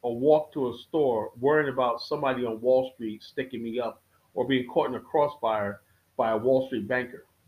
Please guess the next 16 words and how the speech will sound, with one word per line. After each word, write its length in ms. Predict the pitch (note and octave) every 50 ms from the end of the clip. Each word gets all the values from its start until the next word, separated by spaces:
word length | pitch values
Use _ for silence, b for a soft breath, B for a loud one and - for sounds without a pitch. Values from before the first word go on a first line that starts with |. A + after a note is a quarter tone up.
| _ _ _ _ _ _ _ _ _ _ _ _ -
You, 140 | A#2+ B2 A#2+
you 200 | A#2+ A2+ A#2+ A2+
get 220 | A#2 C3+ C3 C3
that? 340 | D#3 D#3+ D#3 - - - - _ _ _ _ _ _ _ _ _ _ _ _ _ _ _ _ _ _ _ _ _ - - _ _ _ _
"Well, 240 | - - - - -
he 100 | - G#3
does 240 | G3 A3 G3 F#3+ F#3
a 40 | F#3
lot 200 | F3 F3 F3 E3+
of 100 | E3 -
stuff 280 | - F#3 E3 E3 -
and 100 | D#3+ D#3+
everything 320 | D#3 D#3 D#3+ D#3 D#3 D#3 D#3
like 180 | D3+ C#3 C#3+ -
that." 200 | D#3 C#3 C3+ C#3+
Like, 140 | C#3+ C3